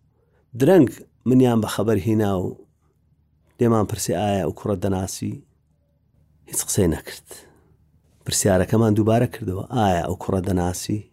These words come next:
دیسان چ قسەی نەکرد. جاری سێم پێمان گوت: «با پێت بڵێن لە گوفتاری خۆی چی گوتیە و تۆش دڵنیابە ئەگەر هەر نهێنیەک هەبیتن لە دادگا ناچیتە دەرێ،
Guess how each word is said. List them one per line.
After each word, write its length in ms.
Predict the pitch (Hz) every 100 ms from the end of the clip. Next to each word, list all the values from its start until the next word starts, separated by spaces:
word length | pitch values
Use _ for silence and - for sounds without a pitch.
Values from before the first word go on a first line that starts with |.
| _ _ _ _ _ _ _ -
دیسان 360 | 156 - 92
چ 100 | 85 -
قسەی 220 | - 90
نەکرد. 360 | 73 - - _ - _ _ _ _ _ _ _ _
جاری 260 | 127 156 135 -
سێم 240 | 135 135 - - _ _ _ _
پێمان 300 | - 120 113 104
گوت: 180 | 110 - - _ _ 107
«با 160 | 113 107
پێت 260 | - 135 110
بڵێن 340 | 110 113 117 - - _ _ _
لە 160 | 147 110
گوفتاری 580 | 101 95 - 107 104 98
خۆی 200 | - 101
چی 260 | - - 135
گوتیە 340 | 117 120 - 120
و 160 | 113 -
تۆش 200 | 107 101 95
دڵنیابە 720 | 101 101 95 107 110 98 98 95 - _ _ _ _ _ _ _
ئەگەر 260 | - 104 98
هەر 220 | - 147 135
نهێنیەک 420 | 113 117 110 104 -
هەبیتن 420 | 101 95 107 101 98 - _ _
لە 100 | 101 92
دادگا 320 | 92 95 110
ناچیتە 440 | 147 135 - - 101
دەرێ، 200 | 85